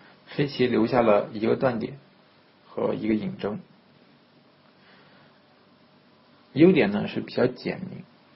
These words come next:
缺点呢是棋形效率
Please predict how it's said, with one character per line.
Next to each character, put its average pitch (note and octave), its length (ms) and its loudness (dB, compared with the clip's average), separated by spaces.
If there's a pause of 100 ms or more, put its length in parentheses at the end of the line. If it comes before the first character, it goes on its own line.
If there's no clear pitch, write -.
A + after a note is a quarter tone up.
(1500)
缺 - 220 2
点 C3+ 240 6
呢 - 200 -4 (720)
是 - 140 -8
棋 - 240 -8
形 A#2 200 -6
效 C3 200 4
率 G#2 300 0